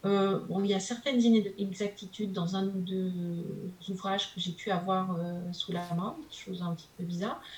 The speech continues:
Par exemple, dans celui sur l'apparition de, de la vie, on a des allers-retours. C'est-à-dire, tout d'un coup, on prend une famille, on avance dans le temps, puis on revient en arrière pour prendre une autre famille. Alors que quand on a le rouleau, on déroule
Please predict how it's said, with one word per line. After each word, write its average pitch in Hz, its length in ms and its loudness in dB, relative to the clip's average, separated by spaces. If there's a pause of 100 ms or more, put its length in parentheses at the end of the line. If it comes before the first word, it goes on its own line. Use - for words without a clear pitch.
(160)
Par 190 100 0
exemple, 208 360 4
dans 226 140 8
celui 226 380 2
sur 226 220 -2
l'apparition 208 800 2
de, 175 420 0
de 170 120 0
la 175 140 2
vie, 233 280 0 (520)
on 214 140 10
a 247 100 10
des 240 220 8
allers-retours. 247 680 4
C'est-à-dire, 202 380 2 (100)
tout 202 80 -8
d'un 226 140 6
coup, - 280 -4
on 220 140 8
prend 247 320 4
une 240 180 12
famille, 233 540 8 (480)
on 220 140 12
avance 240 320 8
dans 233 120 10
le 233 100 8
temps, 330 240 6
puis 247 160 2
on 220 160 8
revient 247 600 6 (180)
en 214 140 4
arrière 214 480 2 (180)
pour 208 100 -8 (140)
prendre 226 220 4
une 214 120 6
autre 240 300 2
famille. 190 340 0 (500)
Alors 208 260 4
que 220 80 0
quand 240 300 4
on 214 100 6
a 202 100 2
le 202 160 6
rouleau, 202 540 2 (520)
on 190 80 4
déroule 220 640 4